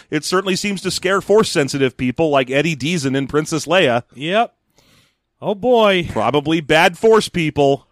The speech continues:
Speaker 2: The bad Force people, not the bad Force people.
Speaker 1: The bad Force people, they come to me in my head.
Speaker 2: That's weird.
Speaker 1: I know. It is weird.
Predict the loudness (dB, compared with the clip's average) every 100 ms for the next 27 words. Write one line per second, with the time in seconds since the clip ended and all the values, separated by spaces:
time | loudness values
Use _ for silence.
0 | _ -10 -4 0 0 -2 -4 0 0 0
1 | -2 -2 0 -2 -2 -4 -2 0 0 -2
2 | -6 -8 -8 -12 -12 -14 -2 -2 2 2
3 | 2 0 0 0 0 0 2 2 0 0
4 | -4 0 0 2 0 0 0 0 -2 -2
5 | -4 -6 _ _ _ -12 -12 -10 -12 -12
6 | -8 -4 -2 -4 -6 -6 -6 -6 -8